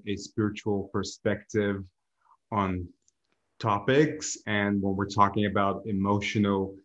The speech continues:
healing, I'm not talking about healing as in physical healing,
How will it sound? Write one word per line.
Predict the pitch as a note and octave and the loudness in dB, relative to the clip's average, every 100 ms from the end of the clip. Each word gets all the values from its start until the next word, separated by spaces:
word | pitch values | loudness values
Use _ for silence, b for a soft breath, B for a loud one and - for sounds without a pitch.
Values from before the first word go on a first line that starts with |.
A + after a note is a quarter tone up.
| _ _ | _ _
healing, | - C#3+ D#3 A#2 G#2+ G#2+ G#2+ | -4 6 8 8 6 4 0
I'm | G#2 G2+ G2+ G#2 - _ _ _ _ A#2+ | 0 2 2 0 -4 _ _ _ _ 0
not | A2 G#2 - - | 2 2 -2 -14
talking | - A2+ G#2 G#2+ G#2 | 0 0 2 0 -2
about | G2+ G2 F#2+ | 0 0 0
healing | - - G#2+ G#2 G2+ G2+ G2 | -4 -2 0 2 2 2 0
as | G2 | -2
in | F#2+ F#2 F2+ _ - | -2 -4 -6 _ 2
physical | D#3+ C#3+ - A2+ A2 | 4 4 -2 -4 -2
healing, | G#2+ G2 F#2+ G2 G2 | -4 0 2 0 -2